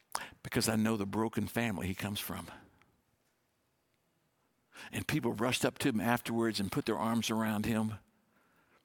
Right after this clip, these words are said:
Now, here, the sad part of this story, I found out, he told me kinda after everything settled down. He goes, "Keith, I was supposed to be here for two more months.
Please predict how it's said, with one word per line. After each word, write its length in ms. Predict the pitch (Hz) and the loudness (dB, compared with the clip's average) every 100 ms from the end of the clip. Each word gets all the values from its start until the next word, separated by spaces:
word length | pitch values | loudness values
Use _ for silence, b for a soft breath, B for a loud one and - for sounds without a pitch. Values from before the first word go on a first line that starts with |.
| b | b
Now, 180 | 131 - | -2 0
here, 160 | 123 - | -2 -2
the 180 | 131 120 | -2 0
sad 320 | - 143 147 | 4 4 4
part 160 | 185 151 | 2 2
of 40 | |
this 120 | 151 | 0
story, 220 | - 151 | 2 2
I 40 | 127 | 2
found 300 | - 127 131 | 2 2 4
out, 140 | 127 | 2
he 80 | 120 | 2
told 200 | - 135 | 2 2
me 120 | 123 | 2
kinda 200 | 127 117 | 2 0
after 220 | 110 117 | 0 -2
everything 200 | 113 120 | 0 0
settled 260 | 113 117 117 | 2 2 2
down. 320 | 117 127 127 B B B B B | 2 2 0 B B B B B
He 100 | 135 | -2
goes, 180 | 135 | 0
"Keith, 180 | - 123 | 0 0
I 120 | - | 0
was 120 | 117 117 | 0 -2
supposed 380 | - 135 139 | 0 -2 -2
to 60 | 123 | -2
be 120 | 131 | 0
here 140 | 123 117 | 0 -2
for 120 | 104 | -4
two 220 | - 120 | -2 0
more 220 | 107 110 | 2 2
months. 400 | 101 107 98 - | 2 0 0 -4